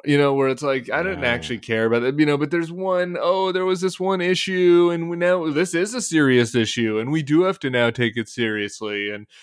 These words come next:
Speaker 1: you know, um, you know, looking at the way that the ballots are, are counted, and, and you'll, you'll just get, you'll get that, and you'll get, um, uh, lack of trust in institutions. How can you blame people for not trusting, you know, um,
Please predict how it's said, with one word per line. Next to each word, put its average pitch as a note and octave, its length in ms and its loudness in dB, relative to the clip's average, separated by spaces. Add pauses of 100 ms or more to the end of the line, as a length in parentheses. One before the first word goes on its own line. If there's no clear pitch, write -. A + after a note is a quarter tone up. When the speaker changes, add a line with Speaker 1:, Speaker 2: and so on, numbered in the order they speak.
(240)
Speaker 1:
you A#2 120 -6
know, G#2+ 300 2
um, G#2 400 -4 (560)
you A2 120 -8
know, G#2 120 -8
looking A2+ 400 -4
at G#2+ 180 -2
the A2+ 80 -2
way A2 160 0
that G#2+ 60 -2
the G#2 100 -8
ballots G#2+ 400 -2
are, A2 160 -6 (100)
are A#2 140 -4
counted, G#2 480 -8
and, A#2 240 -8
and C#3+ 180 -8
you'll, D#3+ 280 -4
you'll E3 180 -4
just F#3 240 -14
get, - 120 -18 (180)
you'll D3+ 160 -4
get F3 220 -8
that, F#3 360 -2
and D3 100 -4
you'll C#3+ 140 -2
get, C3+ 280 -4 (440)
um, A2+ 540 -10 (340)
uh, A2 360 -6
lack A2+ 320 -4
of A#2 100 -8
trust - 340 -2
in G#2+ 140 -2
institutions. D3+ 1120 -2
How G2+ 120 -6
can G#2 200 -10
you G2 100 -8
blame F#3 520 2
people D#3 580 4
for C#3+ 180 2
not C3+ 240 2
trusting, C3 800 0
you C3 160 -6
know, B2 560 -2
um, A#2+ 560 -4